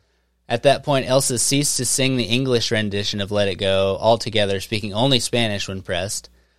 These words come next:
The family then double-bagged the doll and placed it in the bottom of their garbage, which was taken out on garbage day. They went on a trip shortly after, but when they returned, Elsa, too, had come back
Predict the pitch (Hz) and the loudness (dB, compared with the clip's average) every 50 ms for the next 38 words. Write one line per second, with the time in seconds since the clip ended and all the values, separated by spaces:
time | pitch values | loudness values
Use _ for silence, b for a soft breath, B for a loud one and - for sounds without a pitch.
0 | _ _ - 107 - 120 120 120 120 120 107 120 120 117 107 107 113 131 143 151 | _ _ -10 -2 0 0 2 2 0 0 2 2 0 0 2 4 4 4 4 2
1 | 147 123 127 123 123 120 123 123 117 117 117 110 107 113 110 107 104 107 107 101 | 0 2 4 4 6 6 4 4 2 -2 -4 0 2 4 4 6 4 4 2 0
2 | 98 - 123 117 117 110 - 120 117 110 107 101 95 101 104 110 113 117 117 113 | -2 -2 0 0 0 0 -2 -4 -4 -4 -4 -2 0 2 4 4 2 2 -2 -4
3 | 107 104 107 104 101 98 107 104 104 101 92 95 92 95 95 107 98 - - 95 | -4 -4 -4 -4 -2 -2 0 0 0 0 -2 -4 -4 -4 -6 -8 -8 -8 -8 -8
4 | - - - 107 104 - 107 104 101 101 98 95 - 107 110 107 101 98 95 - | -8 -4 -2 -4 -2 -2 -4 -6 -4 -6 -6 -2 0 2 2 2 0 -2 -4 -4
5 | - 90 87 90 98 - _ _ _ _ _ _ _ _ _ - 110 117 120 127 | -4 -4 -4 -4 -6 -10 _ _ _ _ _ _ _ _ _ -4 0 2 4 4
6 | 127 123 120 120 120 120 117 117 113 110 - - _ _ _ _ - 110 107 - | 2 2 0 0 0 -2 -2 -4 -6 -8 -12 -16 _ _ _ _ -12 -10 -8 -4
7 | - - 139 131 - - 143 131 127 113 117 117 120 120 120 123 117 113 110 107 | -2 -2 -2 -2 -2 -2 0 0 0 2 2 4 2 2 2 0 -2 -2 -2 -2
8 | 110 110 107 107 104 98 - - 117 113 117 113 104 92 107 113 113 - 117 110 | -2 -2 -2 -2 -4 -4 -4 -4 -2 -2 -2 -2 -2 -2 -2 -2 -2 -2 -2 -2
9 | 107 98 - - 131 131 127 117 117 117 - - - 123 127 131 123 113 104 107 | -2 -4 -4 -2 0 2 2 2 2 0 -2 -2 -2 -2 0 0 2 2 0 0
10 | 107 113 - - | 0 -4 -6 -12